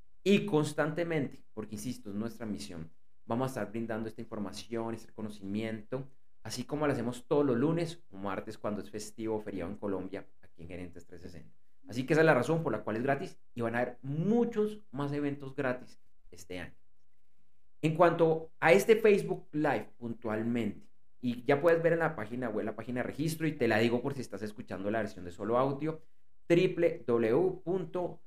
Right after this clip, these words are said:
G de gato, G trescientos sesenta punto blog slash Facebook. Lo repito, triple W punto G trescientos sesenta punto blog slash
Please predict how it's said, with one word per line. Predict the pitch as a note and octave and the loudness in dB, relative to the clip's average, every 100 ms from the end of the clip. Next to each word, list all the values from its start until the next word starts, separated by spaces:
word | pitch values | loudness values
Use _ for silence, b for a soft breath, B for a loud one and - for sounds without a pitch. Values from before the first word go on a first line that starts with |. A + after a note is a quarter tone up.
| - | -2
G | E3+ A3 B3+ - - - - | 4 6 4 -2 -14 -14 -4
de | G#2 | 0
gato, | G#2+ A2 - - - - - - - - - - | 0 0 -4 -12 -14 -14 -14 -14 -14 -14 -12 2
G | E3 A3 - | 4 4 2
trescientos | D#3+ D#3+ | 0 0
sesenta | D#3+ D#3+ D3 D3 | 0 0 -2 -4
punto | - C#3+ A#2 | -4 -2 0
blog | A#2+ F3 - - - | 2 2 0 -12 -10
slash | G#2+ - D#3 F#3 - - - - - - - | -8 0 0 0 -6 -14 -16 -16 -14 -14 -6
Facebook. | F2+ E2+ - - - - - F#2 | -6 -6 -10 -14 -14 -14 -14 -12
Lo | |
repito, | F#2+ B2+ A2+ - - - - - | -6 -2 -2 -4 -14 -14 -10 4
triple | D3+ E3 E3+ | 6 6 6
W | E3 C3+ C3 E3+ - | 6 6 6 6 2
punto | D#3+ D#3+ E3+ - - | -2 -2 -2 -6 0
G | E3 G3 - | 2 2 0
trescientos | - D#3 E3 - | 4 4 4 0
sesenta | - D3+ - D3 C#3+ C#3+ - | -2 -2 2 0 0 -4 -4
punto | D3 D#3 D3 | -2 0 2
blog | C3 B2+ C3 - - - | 8 8 6 0 -14 -14
slash | G#2 - G#2+ G#2 | -12 -2 0 0